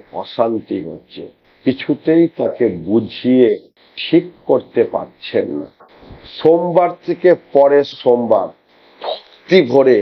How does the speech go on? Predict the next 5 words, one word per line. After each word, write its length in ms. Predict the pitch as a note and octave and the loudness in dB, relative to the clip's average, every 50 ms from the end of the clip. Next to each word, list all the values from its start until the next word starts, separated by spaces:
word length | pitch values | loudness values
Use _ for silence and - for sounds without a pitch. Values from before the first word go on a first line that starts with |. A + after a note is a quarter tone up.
| F2+ - - _ _ _ _ - | 0 -6 -12 _ _ _ _ 2
বিশ্বাস 600 | F#3 A3 A3 - - - - - G#3 F#3+ F#3 E3+ - - A#2+ | 2 2 2 2 -2 -10 -2 0 2 2 2 0 -2 0 2
রেখে, 420 | C3+ D3 C#3+ - - - C#3 B2 A#2 G2+ E2 - - _ _ - - - - | 4 4 4 2 0 2 2 4 4 2 0 -6 -12 _ _ -20 -20 -20 -20
শান্ত 760 | - - - F#3+ F#3+ F#3+ G3+ G#3 G3 F#3 - - - _ - E3 F3+ F3 E3+ | -16 -6 -2 0 2 2 2 2 -2 -4 -8 -10 -16 _ 0 2 2 2 4
মনে 320 | D#3+ D#3+ D#3+ D#3+ D#3+ D#3+ D#3 D3+ - _ - | 4 4 4 4 4 2 0 0 -4 _ 2
অগাধ 540 | F3+ F#3+ G3 F#3+ - A3 A#3+ B3+ B3+ B3+ A#3+ | 2 2 2 0 -4 -4 0 0 0 0 -2